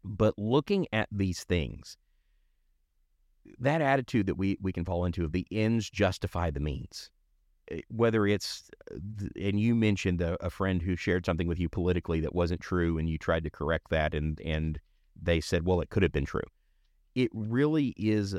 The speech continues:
a way of saying, "Look, I know this is wrong, but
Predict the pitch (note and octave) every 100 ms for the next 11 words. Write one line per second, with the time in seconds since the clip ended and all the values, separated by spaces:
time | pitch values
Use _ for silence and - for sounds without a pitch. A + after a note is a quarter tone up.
0 | - - F#2 F2+ F#2+ F#2 F2+ - F2+ E2+
1 | D#2+ F2+ F#2 F2 - - G2 G2+ G#2+ B2
2 | B2+ B2 B2 F#2+ E2+ - - - F2 _
3 | _ _ _ _ F#2+ F#2+ A2 G2 F#2 -